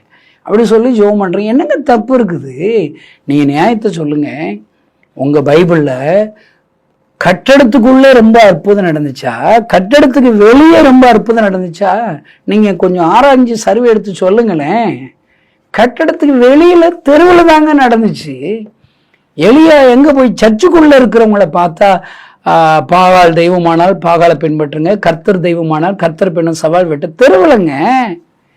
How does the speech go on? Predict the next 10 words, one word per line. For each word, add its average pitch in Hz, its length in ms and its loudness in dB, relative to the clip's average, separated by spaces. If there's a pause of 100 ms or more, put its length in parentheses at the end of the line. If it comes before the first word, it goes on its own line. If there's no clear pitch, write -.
(1300)
ஆ, 294 360 -6
நல்ல 202 340 -2
ஞாபகம் 254 320 0
வச்சுக்கோங்க. 185 420 -8
தெருவுல 370 440 4
பிரசங்கம் 311 540 2
பண்ணாதான் 311 520 2
மூவாயிரம் 302 480 4
பேர் 320 180 2
ரட்சிக்கப்படுவாங்க. 247 680 0